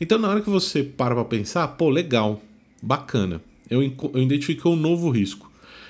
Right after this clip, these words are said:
Eu identifiquei esse novo risco, e esse novo risco, ele tem ali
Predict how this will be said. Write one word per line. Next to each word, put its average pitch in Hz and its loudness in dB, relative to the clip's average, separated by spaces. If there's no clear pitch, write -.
Eu 101 2
identifiquei 127 0
esse 143 -2
novo 208 2
risco, 190 0
e 202 0
esse 226 0
novo 196 2
risco, 175 0
ele 151 0
tem 156 0
ali 139 0